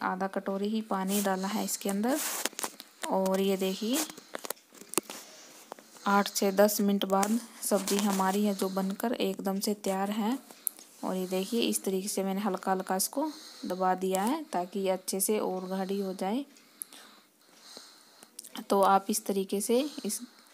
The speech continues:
घिया की सब्ज़ी को ज़रूर बनाइए। जिसको नहीं पसंद वो भी है,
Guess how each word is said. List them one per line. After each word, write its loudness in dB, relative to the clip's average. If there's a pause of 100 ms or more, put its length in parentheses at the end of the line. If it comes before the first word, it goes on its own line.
घिया 2
की -4
सब्ज़ी -2
को 0
ज़रूर 2
बनाइए। 0
जिसको -2
नहीं 2
पसंद -2
वो 0
भी -2
है, -6